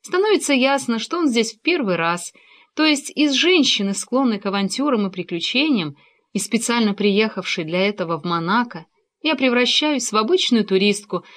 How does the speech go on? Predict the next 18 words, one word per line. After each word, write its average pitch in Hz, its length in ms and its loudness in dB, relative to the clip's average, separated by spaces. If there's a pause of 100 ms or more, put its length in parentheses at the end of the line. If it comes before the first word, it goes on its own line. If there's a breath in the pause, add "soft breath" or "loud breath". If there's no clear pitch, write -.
(100)
которая 226 360 2
щелкает 226 440 2
своим 185 300 -2
аппаратом, 180 560 -2 (220 soft breath)
приехав 180 480 -2
на 165 120 -6
экскурсию. - 640 -10 (480 loud breath)
Нет, 330 260 2
мне 285 120 6
совсем 294 340 2
не 294 100 6
хочется, 277 500 -2
чтобы 202 280 -2
во 202 140 0
мне 214 180 4
видели 202 320 2
наивную 185 480 0
гостью. 156 560 -4